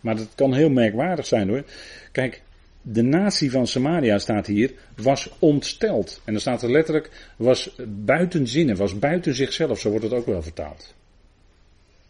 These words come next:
Dat wil zeggen, ze werden eigenlijk door die magie en ook door de dingen die Simon sprak, werden zij eigenlijk, kwamen ze eigenlijk, in het Engels zeggen ze dan, onder een soort spel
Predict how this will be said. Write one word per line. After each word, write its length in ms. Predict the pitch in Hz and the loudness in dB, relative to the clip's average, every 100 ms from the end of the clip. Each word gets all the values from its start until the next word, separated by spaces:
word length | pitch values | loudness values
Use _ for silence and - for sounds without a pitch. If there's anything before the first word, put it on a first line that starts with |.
| _ _ _ _ _ _ _ _ _ _ _ _ - - - - | _ _ _ _ _ _ _ _ _ _ _ _ -20 -20 -18 -6
Dat 140 | 120 | -4
wil 80 | 120 | -2
zeggen, 260 | 147 131 110 | -2 -2 -4
ze 80 | |
werden 280 | 127 156 151 | 2 2 2
eigenlijk 500 | 139 185 180 190 185 | -4 -6 -4 -2 -2
door 140 | 131 127 | 0 2
die 120 | 117 | 2
magie 680 | 101 92 - 175 202 214 208 | 0 -4 -4 -2 0 -2 -4
en 160 | 135 | -4
ook 180 | 175 156 | 0 2
door 100 | 127 | 2
de 100 | 104 | 2
dingen 260 | 120 151 117 | 2 2 2
die 100 | 110 | -2
Simon 460 | - 170 120 95 | -2 -2 0 -2
sprak, 720 | 82 - - 165 208 - - - - - - - - | -6 -12 -6 -4 -4 -6 -16 -20 -20 -20 -20 -20 -16
werden 300 | 95 147 175 | -4 -2 -2
zij 240 | 139 135 139 | -4 -6 -6
eigenlijk, 680 | 151 170 151 151 147 - - | -6 -6 -4 -6 -6 -14 -18
kwamen 280 | - 147 147 | -8 -4 -4
ze 80 | 120 | -4
eigenlijk, 460 | 131 151 127 131 - | -6 -6 -4 -4 -4
in 100 | 120 | -6
het 100 | 98 | -4
Engels 260 | 143 143 | -4 -4
zeggen 220 | - 127 | -4 -4
ze 40 | 120 | -4
dan, 180 | 123 143 | -4 0
onder 280 | 139 135 | 2 2
een 80 | 123 | -2
soort 280 | - 127 117 | 0 -2 -2
spel 920 | - - - 180 143 107 98 90 78 | -6 -10 0 2 4 4 2 0 -4